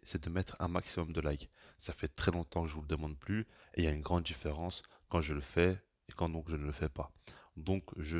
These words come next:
vous attends là-dessus, et ça m'aiderait en tout cas énormément. Commençons par le cas de Joan Laporta.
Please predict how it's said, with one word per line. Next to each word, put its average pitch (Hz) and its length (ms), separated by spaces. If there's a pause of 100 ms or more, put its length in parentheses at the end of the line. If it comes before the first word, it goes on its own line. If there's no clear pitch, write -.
(140)
vous 78 180
attends 80 180
là-dessus, 78 440
et 85 60
ça - 140
m'aiderait 76 260
en 73 80
tout - 120
cas 82 200 (160)
énormément. 76 580 (480)
Commençons 101 580 (120)
par 95 180
le 82 120
cas 95 280
de 82 180
Joan 82 300
Laporta. - 480